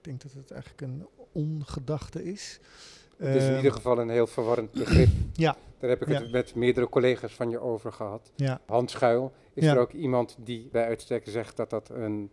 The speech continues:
Speaker 2: een lastig begrip is, dat
Speaker 1: Ja.
Speaker 2: hij misschien wel liever mijdt, ook
Speaker 1: Ja.
Speaker 2: daarom, ook
Speaker 1: Ja.
Speaker 2: ten opzichte van zijn eigen kunst, maar misschien wel in zijn algemeenheid.
Speaker 1: Ja.
Speaker 2: Maar voordat we dat gesprek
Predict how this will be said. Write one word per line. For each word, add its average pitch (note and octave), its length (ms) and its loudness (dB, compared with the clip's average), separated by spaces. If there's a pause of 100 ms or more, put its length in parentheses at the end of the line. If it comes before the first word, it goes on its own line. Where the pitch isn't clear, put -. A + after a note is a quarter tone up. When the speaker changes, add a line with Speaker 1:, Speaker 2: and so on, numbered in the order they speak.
Speaker 2:
een A#2+ 160 -6
lastig C3 500 0 (300)
begrip - 360 0
is, B2+ 180 -2
dat B2 100 4
Speaker 1:
Ja. C#3 60 4
Speaker 2:
hij A#2 260 4 (160)
misschien A#2+ 440 -2
wel A2 140 0
liever G#2+ 380 -4
mijdt, G#2 460 -6
ook C3 180 -8
Speaker 1:
Ja. D3+ 220 2
Speaker 2:
daarom, A#2 460 -4
ook B2+ 200 -4
Speaker 1:
Ja. D3+ 80 -4
Speaker 2:
ten A#2 120 -6
opzichte - 380 -16
van A2+ 100 -10
zijn A#2 140 -10
eigen C3 260 0
kunst, C3+ 280 -4
maar C#3 160 -4 (360)
misschien B2+ 300 -2
wel A#2 100 -2
in A#2 300 -4
zijn B2+ 200 -6
algemeenheid. B2 840 -4
Speaker 1:
Ja. D3+ 220 2 (520)
Speaker 2:
Maar C#3+ 160 -2
voordat D#3 420 2
we C#3 220 0 (380)
dat B2+ 520 -2 (460)
gesprek - 580 -2